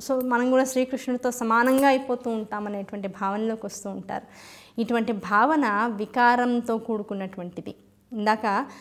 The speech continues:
శ్రీకృష్ణుడి యొక్క పింఛము గురించి చెప్పుకుంటూ ఎంత అద్భుతమైన విషయాన్ని చెప్పుకున్నామో, అదే ఇక్కడ కూడా కనుక ప్రసరించినట్లయితే, మొట్టమొదట శ్రీకృష్ణుడికి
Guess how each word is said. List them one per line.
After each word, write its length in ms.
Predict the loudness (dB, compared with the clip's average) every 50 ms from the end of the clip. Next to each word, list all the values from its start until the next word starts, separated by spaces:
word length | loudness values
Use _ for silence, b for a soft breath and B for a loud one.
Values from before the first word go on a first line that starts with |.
| B B B
శ్రీకృష్ణుడి 640 | -4 0 0 0 2 0 -4 -2 0 0 2 2 2
యొక్క 340 | 2 0 -2 -2 -4 -4 -4
పింఛము 540 | -4 -2 0 2 2 2 4 4 4 4
గురించి 320 | 4 4 4 4 2 2 0
చెప్పుకుంటూ 800 | -2 -2 -2 -2 -2 -2 0 -2 0 0 0 0 0 0 -2
ఎంత 240 | -2 -2 -4 -2 0
అద్భుతమైన 500 | -2 -2 -2 -4 -4 -2 0 0 2 2
విషయాన్ని 360 | 0 0 -2 -2 -2 -2 -2
చెప్పుకున్నామో, 640 | -2 -4 -8 -8 -8 -6 -6 -4 -2 -2 -2 -2 -2 -2
అదే 220 | 0 2 4 4
ఇక్కడ 220 | 2 2 0 -2 -2
కూడా 200 | 0 0 0 0
కనుక 240 | 0 -2 -2 -2 -4
ప్రసరించినట్లయితే, 1120 | -4 -4 -6 -4 -2 -4 -4 -4 -4 -4 -6 -4 -4 -4 -6 -2 -2 -2 0 0 -2 -4 B B B B B B B 0
మొట్టమొదట 400 | 0 0 2 2 2 2 4 2
శ్రీకృష్ణుడికి 680 | 0 0 0 -2 -2 -2 -4 -2 -2 -4 -2 -2 -4